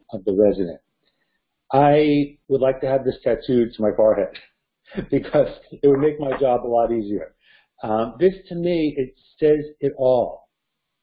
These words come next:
Um, this is what we expect. This is what we know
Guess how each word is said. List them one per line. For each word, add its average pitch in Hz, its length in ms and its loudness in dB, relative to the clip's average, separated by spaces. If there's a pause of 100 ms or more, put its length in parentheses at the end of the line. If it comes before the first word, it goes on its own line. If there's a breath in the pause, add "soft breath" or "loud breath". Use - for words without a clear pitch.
(1120)
Um, 107 300 -8
this 196 240 4
is 175 160 -8
what 156 180 -4
we 160 120 0
expect. 160 420 -2
This 170 160 -4
is 175 120 -10
what 165 200 -4
we 147 120 -2
know 147 640 2